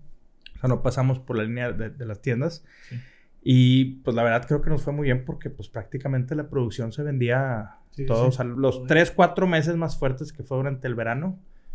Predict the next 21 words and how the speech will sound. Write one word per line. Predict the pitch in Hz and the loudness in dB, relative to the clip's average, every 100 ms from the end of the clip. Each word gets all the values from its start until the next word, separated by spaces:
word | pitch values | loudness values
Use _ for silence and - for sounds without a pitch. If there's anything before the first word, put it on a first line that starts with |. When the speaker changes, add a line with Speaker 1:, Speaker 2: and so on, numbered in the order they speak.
| - | 0
Speaker 1:
se | - 120 | 2 2
vendía | 110 107 107 110 | 2 0 0 -2
toda | - 127 | -2 -2
la | 131 | -2
producción. | 131 113 - - - - 123 | -4 -6 -10 -14 -18 -16 -16
Speaker 2:
Ok. | 117 117 - - - - | -16 -18 -20 -20 -6 -4
Speaker 1:
Este, | - 113 104 - 110 107 104 120 - - - | -2 -4 -4 -10 -8 -8 -10 -12 -18 -20 -12
entonces, | - 117 127 | -8 -2 0
Speaker 2:
Y | 151 | 2
era | 170 | 2
Speaker 1:
pues, | 160 | 2
yo | |
Speaker 2:
mucho | 139 | 0
Speaker 1:
creo | 151 | 0
Speaker 2:
más | 147 | 0
Speaker 1:
que | - | -2
Speaker 2:
cómodo | 165 156 139 | -4 -2 -2
para | 127 | -4
ustedes | 123 147 156 147 | -4 -4 -6 -4
también | 127 131 | -4 -4
que | 139 127 - | -4 -6 -8